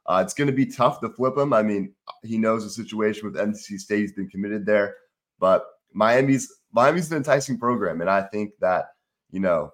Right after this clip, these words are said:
they've had some interesting ways. I know their freshman quarterback just entered the transfer portal, so,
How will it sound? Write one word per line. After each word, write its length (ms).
they've 200
had 280
some 380
interesting 440
ways. 200
I 80
know 140
their 320
freshman 360
quarterback 420
just 200
entered 200
the 60
transfer 420
portal, 360
so, 400